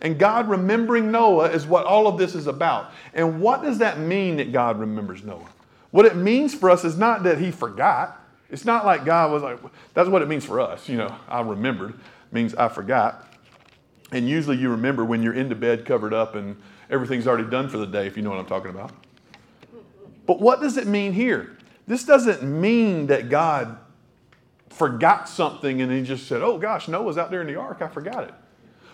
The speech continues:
What this means, in other words, is God's faithfulness to his promise. In other words, it's like this. Uh, God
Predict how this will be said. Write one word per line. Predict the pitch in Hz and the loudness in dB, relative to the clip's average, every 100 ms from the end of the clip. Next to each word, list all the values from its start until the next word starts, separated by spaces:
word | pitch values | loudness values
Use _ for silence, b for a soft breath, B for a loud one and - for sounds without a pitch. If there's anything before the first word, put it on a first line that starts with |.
| - | 6
What | 196 151 | 6 8
this | 147 285 - | 2 2 0
means, | 214 196 160 160 165 | 0 0 0 -2 -6
in | - 170 | -4 0
other | 190 240 233 | 4 4 4
words, | 151 127 127 139 - B B | 6 4 4 0 -6 B B
is | 180 156 135 | -2 -2 2
God's | 190 208 214 214 202 - - | 4 4 2 0 -4 -16 -20
faithfulness | - - 247 277 285 277 170 135 135 - | -20 2 6 6 4 -2 -2 -2 -4 -6
to | 160 | -4
his | 127 | -4
promise. | - 175 139 95 - - - _ _ _ _ _ _ _ - | -4 -4 -2 -4 -12 -20 -20 _ _ _ _ _ _ _ -8
In | 131 | 0
other | 180 190 | 2 4
words, | 175 165 147 | 4 2 0
it's | 135 | 0
like | 147 135 | 0 0
this. | 127 95 - - B B B - | -2 -4 -6 -16 B B B 4
Uh, | 139 127 117 110 | 4 4 0 4
God | 175 202 196 190 190 | 10 10 10 8 2